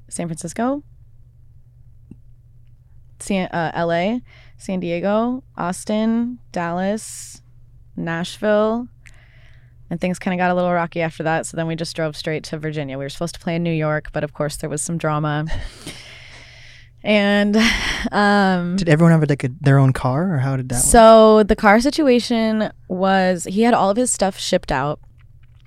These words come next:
Speaker 1: and then he had a Honda Element, which was stick, so I had to learn how to drive stick. And then he had,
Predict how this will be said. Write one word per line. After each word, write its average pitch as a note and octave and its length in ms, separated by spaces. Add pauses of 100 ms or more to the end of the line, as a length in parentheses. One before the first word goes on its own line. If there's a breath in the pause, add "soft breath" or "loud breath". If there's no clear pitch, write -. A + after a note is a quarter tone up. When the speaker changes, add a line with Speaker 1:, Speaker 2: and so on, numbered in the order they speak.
(240)
Speaker 1:
and G3 160
then F3 360
he - 200
had F3+ 160
a E3+ 60
Honda F3+ 280
Element, C#3+ 500 (720 soft breath)
which - 240
was E3+ 240
stick, - 420
so - 140
I D#3+ 40
had F3 100
to E3+ 40
learn E3 140
how F3 60
to F3+ 80
drive E3 180
stick. C#3 300 (880 loud breath)
And F#3 240
then E3+ 140
he F3 180
had, D#3+ 520